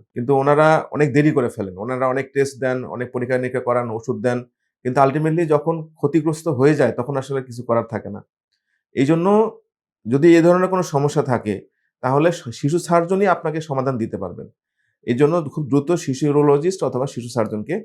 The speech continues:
দেখাতে হবে। আবার অনেক সময় আসেন যে জন্মের আগে তার কিডনিতে পানি ছিল, আর আপনারা ওয়েট করছেন, দেখছেন,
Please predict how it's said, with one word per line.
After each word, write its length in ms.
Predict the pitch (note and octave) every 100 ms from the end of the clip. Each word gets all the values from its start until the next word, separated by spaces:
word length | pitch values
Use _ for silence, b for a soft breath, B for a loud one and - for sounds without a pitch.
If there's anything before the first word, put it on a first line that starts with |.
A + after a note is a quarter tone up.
| _ _ _
দেখাতে 300 | G#2 G#2+ F#2+
হবে। 220 | F#2 B1+ - _ _ _ _ _ _ _
আবার 280 | - E3+ F3 - -
অনেক 220 | - D3+ D#3+
সময় 240 | F3 F3
আসেন 480 | D3 - C#3+ G#2 A2 -
যে 220 | A2 A2+ A2+
জন্মের 280 | C#3 C#3+
আগে 220 | C#3+ C3+ D3
তার 160 | C#3+ C3 _
কিডনিতে 240 | C3 B2+ B2
পানি 180 | B2+ C3
ছিল, 320 | C3 B2 A2 D#2+ _
আর 140 | - G#2+ -
আপনারা 320 | - - C3
ওয়েট 220 | C3 C3 C3
করছেন, 360 | C3 B2+ B2+ A#2
দেখছেন, 480 | A#2 - B2 A2+